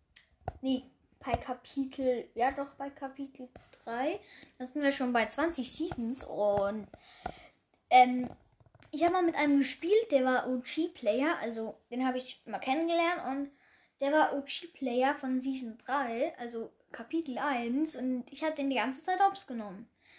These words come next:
Also ich will es nicht irgendwie angeben, aber, oder beleidigen oder so, aber das finde ich irgendwie ein bisschen lustig. Also, ja, er hat keine einzige Season ausgelassen.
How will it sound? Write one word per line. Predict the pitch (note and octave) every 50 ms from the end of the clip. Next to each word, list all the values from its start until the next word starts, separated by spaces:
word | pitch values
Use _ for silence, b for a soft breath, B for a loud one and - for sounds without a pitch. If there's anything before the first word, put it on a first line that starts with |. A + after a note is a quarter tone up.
| b b b b b b _
Also | C4 C4+
ich | D4 D#4+
will | D#4+ -
es | -
nicht | E4+ E4+ -
irgendwie | F#4+ D#4+ C#4+ C#4+ C#4 -
angeben, | - C4+ F4+ G#4 G4 D4 B3 A#3 A#3 A#3 B3+ C4
aber, | - - A#3+ A#3+ B3 B3 A#3+ A#3+ -
oder | B3 A#3+ A3
beleidigen | G#3+ A3 A3+ D4 G4 F4 C#4+ B3
oder | G#3+ F#3 G3 G#3+ A3
so, | A#3 B3 B3+
aber | A#3+ A3+ A3 A3+ B B B B B B
das | - C4 -
finde | - D4+ D#4
ich | D#4 D#4+
irgendwie | D#4+ D4+ D4+ E4+ F#4 F#4+
ein | F#4+ E4+
bisschen | D#4 E4 E4 E4 - E4 D4+ C4+
lustig. | B3 A#3 A#3+ - _ - B3 - F#3
Also, | A#3+ C#4 C#4 C4+ C4 B3 - - _ _ _ _ _ _
ja, | C#4 C#4+ - - - - C#4 -
er | C4 C4+ C#4
hat | C#4
keine | C#4+ E4 F4+ F4+ E4+
einzige | D#4 D#4 D4+ - D4 C#4
Season | B3+ C#4 C#4+ C4 C4 -
ausgelassen. | - A3+ A3+ - - A3 - - - - - -